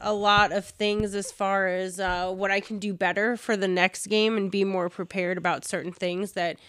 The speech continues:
I guess you don't really think about until, like, you start rolling out the, the n-, the evening and going like,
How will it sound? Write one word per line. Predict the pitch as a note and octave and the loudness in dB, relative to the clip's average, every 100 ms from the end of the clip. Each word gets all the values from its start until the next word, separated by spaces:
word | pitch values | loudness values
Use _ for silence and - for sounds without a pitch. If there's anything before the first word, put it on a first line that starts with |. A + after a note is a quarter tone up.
| - - - - | -20 -20 -20 -8
I | G3+ | -4
guess | G3+ G3+ | -4 -2
you | |
don't | G#3 G3+ | -4 -2
really | G#3 G3 | -2 -2
think | - G3 | -2 -2
about | G3 G3+ G3+ | 6 8 8
until, | G3 F#3 G3+ F#3+ | 4 2 4 6
like, | F#3+ F3+ G3 | 6 4 2
you | F#3 | -2
start | - F3+ F3+ E3+ | 0 0 2 2
rolling | F#3+ F#3 F#3 F3+ | 0 2 0 0
out | E3 F3+ F3 | 0 0 -2
the, | F3 E3 E3 - | -2 -2 -2 -6
the | E3+ | -4
n-, | F3 F3 D3+ - | 0 0 -2 -6
the | F3+ F#3 G3+ | -8 -6 -2
evening | F#3+ F#3+ G3 F#3+ | -4 -2 0 0
and | F3 | -2
going | E3+ F3 | -2 -2
like, | F3 D#3+ | -2 -6